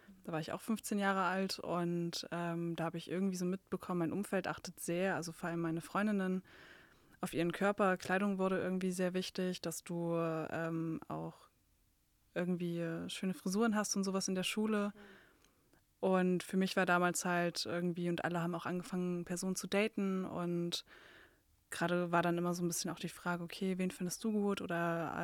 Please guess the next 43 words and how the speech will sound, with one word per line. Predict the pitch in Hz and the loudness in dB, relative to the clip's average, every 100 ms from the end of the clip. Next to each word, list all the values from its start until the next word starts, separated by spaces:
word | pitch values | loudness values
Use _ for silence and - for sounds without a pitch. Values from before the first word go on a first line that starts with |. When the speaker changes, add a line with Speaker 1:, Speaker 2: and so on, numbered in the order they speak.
| 170 | 0
Speaker 1:
ähm, | 170 165 165 165 185 202 - - | 0 2 0 -2 -4 -8 -12 -2
da | 165 | 2
war | 165 170 | 4 6
irgendwie | 196 190 185 | 4 4 4
für | 190 | 4
mich, | 190 - - | 4 2 -4
klar, | - 175 170 | 2 4 4
ich | |
spür | - 196 | 0 -2
so | 180 | 0
ein | |
bisschen | 180 - 196 | 0 0 -2
Konkurrenzdruck | - 180 165 175 202 - 185 202 | -2 -4 -2 0 0 0 0 0
und | 185 | 0
einfach | 156 170 160 | -2 -2 -4
generell | 170 170 175 165 | -2 -2 0 -4
Druck, | - 190 214 - - - - - | -2 -2 -2 -6 -18 -20 -20 -4
was | 170 - | -2 -2
Beziehungen | - - 247 190 165 | -2 4 4 6 2
angeht. | - 160 170 175 196 - - - | 2 0 0 0 -4 -6 -10 -4
Und | 175 170 170 170 | 0 0 2 2
da | 165 | 0
hab | 165 | 0
ich | 165 | -2
dann | 170 | -2
halt | 165 - | -2 -2
irgendwie | 156 175 170 | -2 -2 -4
auch | 170 - | -6 -4
versucht, | 180 175 185 185 | -4 -4 -4 -4
mich | - | -2
so | 175 | -2
ein | |
bisschen | 175 - 180 | -2 0 0
dem | 170 | 0
Ganzen | 175 - - | 0 -2 -2
anzupassen. | 202 - - 208 196 214 214 - - - - - - _ _ _ - | -2 -2 -4 -4 -2 0 -2 -4 -16 -20 -20 -20 -20 _ _ _ -2
Ähm, | 185 175 170 170 165 165 180 226 _ _ _ _ | 0 2 2 0 0 -2 -4 -10 _ _ _ _
und | - 180 170 170 170 | -4 0 2 0 -2
hab | - | 2
dann | 170 196 233 | 4 6 4
tatsächlich | 202 190 196 196 - | 2 0 -2 0 2
einen | 175 175 170 | 2 2 0
ziemlich, | 220 214 - | 2 0 -2